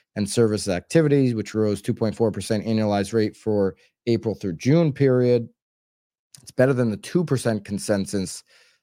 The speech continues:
uh, from Dow Jones. G D P rose at a two percent pace, of course, in the first quarter. Uh, perhaps most inflo-, um, important here, inflation was held in check through the period. Uh,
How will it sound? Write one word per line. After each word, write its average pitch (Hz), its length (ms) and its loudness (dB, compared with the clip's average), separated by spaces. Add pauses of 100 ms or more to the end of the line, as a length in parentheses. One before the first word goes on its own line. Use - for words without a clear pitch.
(180)
uh, 90 240 -2
from 101 240 -4
Dow 90 240 0
Jones. 113 440 2
G 123 160 -2
D 110 120 0
P 123 200 0
rose 107 360 0
at 110 120 -4
a 101 60 0
two 147 240 -2
percent 107 460 -4
pace, 101 280 -2
of 95 120 -12
course, 101 320 -4
in 98 80 -10
the 87 80 -8
first - 380 -8
quarter. 127 520 4 (560)
Uh, 98 260 0 (180)
perhaps 143 420 2
most 147 320 2
inflo-, 143 420 0 (100)
um, 113 180 0
important 117 600 0
here, 104 420 0 (320)
inflation 135 520 0
was 120 160 -2
held 127 200 0
in 117 80 -2
check 120 320 -4
through 107 120 -12
the - 180 -16
period. 143 580 2 (440)
Uh, 104 280 0